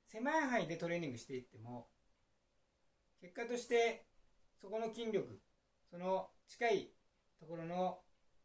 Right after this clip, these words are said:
力発揮が強くなっているということが分かっています。そのため、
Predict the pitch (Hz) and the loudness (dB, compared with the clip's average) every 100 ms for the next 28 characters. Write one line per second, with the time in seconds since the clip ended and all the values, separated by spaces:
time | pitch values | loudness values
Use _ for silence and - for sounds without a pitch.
0 | _ _ _ _ - 190 185 190 147 131 | _ _ _ _ -8 -2 -2 -2 -4 -4
1 | 110 - - 247 226 175 - 165 147 165 | -4 -10 -12 -6 -2 -4 -4 -8 -8 -8
2 | 156 165 208 220 151 139 - 117 - _ | -8 -2 6 8 8 2 -4 -12 -18 _
3 | _ _ _ _ _ - 196 196 208 214 | _ _ _ _ _ -14 -10 -6 2 2
4 | 214 | 2